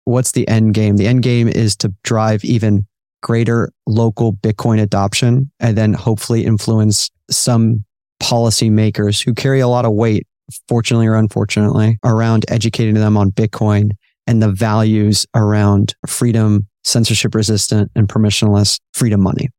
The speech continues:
And I think we've done an okay job. I think there's still a lot of room to go. But I will say, rather than on the legislation side, one of the areas that I'm really interested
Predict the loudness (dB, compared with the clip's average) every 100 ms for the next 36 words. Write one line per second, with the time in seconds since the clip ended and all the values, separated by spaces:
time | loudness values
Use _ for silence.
0 | _ -2 0 2 0 0 0 0 0 -2
1 | 0 0 0 0 -2 -4 -4 0 0 0
2 | 0 0 2 2 0 2 2 2 0 -2
3 | 0 2 0 -4 -2 -2 -2 -6 -2 0
4 | 2 0 0 0 0 -2 -8 _ -4 0
5 | 0 0 0 2 0 0 -2 -2 -4 -2
6 | 0 0 0 0 -2 -2 -2 0 2 0
7 | 0 0 0 0 0 2 2 2 0 0
8 | 0 -2 0 0 0